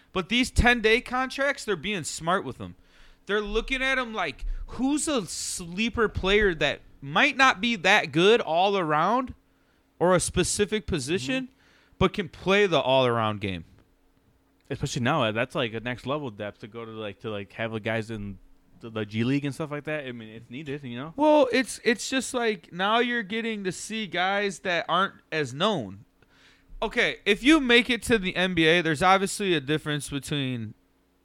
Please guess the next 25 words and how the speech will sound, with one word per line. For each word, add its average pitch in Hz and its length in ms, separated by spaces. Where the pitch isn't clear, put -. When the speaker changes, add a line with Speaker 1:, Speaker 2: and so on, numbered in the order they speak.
Speaker 1:
Alex 160 360
Caruso, 143 600
and 123 140
LeBron 113 320
James. 92 420
Speaker 2:
Yeah. 104 160
Speaker 1:
But 226 220
if 190 220
you're 269 200
good 214 280
enough 240 280
to 233 100
be 208 160
in 214 120
the 165 100
G 143 320
League, 226 320
you're 165 220
good 285 180
enough 220 300
to 190 100
play 175 400
the, 120 220
the 127 100
game 143 380